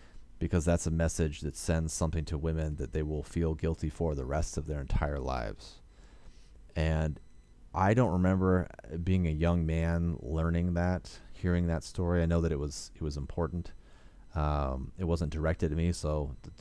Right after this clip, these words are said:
to be frank, I might have never gotten that direct message.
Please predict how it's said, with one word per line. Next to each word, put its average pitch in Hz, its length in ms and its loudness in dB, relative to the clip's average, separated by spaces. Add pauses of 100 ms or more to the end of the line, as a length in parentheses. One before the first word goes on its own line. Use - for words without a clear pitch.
to - 60 -8
be 73 100 -4
frank, 80 520 -2 (400)
I - 60 2
might 98 160 10
have 95 80 6
never 92 200 6
gotten 107 240 6
that 78 140 -2
direct 71 240 -2
message. - 520 -6